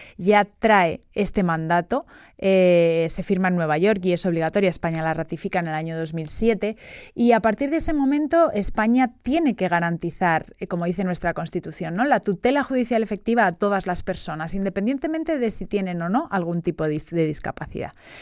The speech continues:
España, eh, tenía antes la figura de la persona incapaz, ¿no? A través de la tutela,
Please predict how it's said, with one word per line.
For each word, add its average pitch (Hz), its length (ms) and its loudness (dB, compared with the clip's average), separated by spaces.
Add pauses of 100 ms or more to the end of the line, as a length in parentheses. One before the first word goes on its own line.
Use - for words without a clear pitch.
(200)
España, 220 800 4
eh, 185 260 4
tenía 180 720 2
antes 190 320 2
la 175 60 0
figura 175 420 2
de 165 340 2
la 160 160 -2
persona 165 460 -6
incapaz, 170 800 0
¿no? 196 180 2
A 247 80 2
través 175 240 0
de 185 80 0
la 175 140 4
tutela, 226 480 2